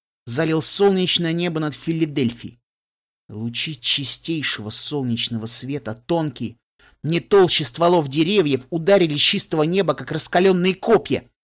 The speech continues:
сжигая все, с чем соприкасались. Сообщество "Сумерек" распорядилось силой мегазаклинания весьма разумно.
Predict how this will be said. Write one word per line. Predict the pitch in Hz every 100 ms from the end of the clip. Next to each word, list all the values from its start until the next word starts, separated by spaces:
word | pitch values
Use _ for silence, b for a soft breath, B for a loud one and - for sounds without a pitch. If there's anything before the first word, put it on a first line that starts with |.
| _ _
сжигая | - 113 160 151 165
все, | 147 - 156
с |
чем | - - 143
соприкасались. | - 123 131 135 - 113 92 - _ _ _ _ _ _ _ _ _ _ _
Сообщество | - - 120 139 - 120 -
"Сумерек" | 117 147 139 - - _ _ b b _ _
распорядилось | 131 151 - 160 170 170 143
силой | - 196 151
мегазаклинания | 147 165 135 131 127 135 170 175 143
весьма | 127 - 143
разумно. | 135 123 131 104 90